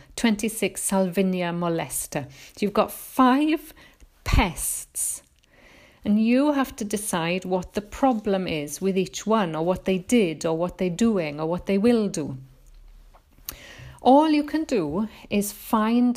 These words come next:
those words in the text and forget about what they mean. So if we look at twenty-two, Dizapine scale insects feed on.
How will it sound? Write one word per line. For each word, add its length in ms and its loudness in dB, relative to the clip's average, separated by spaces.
those 560 2
words 1000 2
in 200 4
the 80 -2
text 520 -4
and 140 -2
forget 800 0
about 420 -2
what 240 -4
they 160 0
mean. 560 -4
So 340 2
if 160 -2
we 100 -2
look 220 -2
at 120 0
twenty-two, 920 -2
Dizapine 1000 0
scale 640 2
insects 1000 -4
feed 720 0
on. 360 0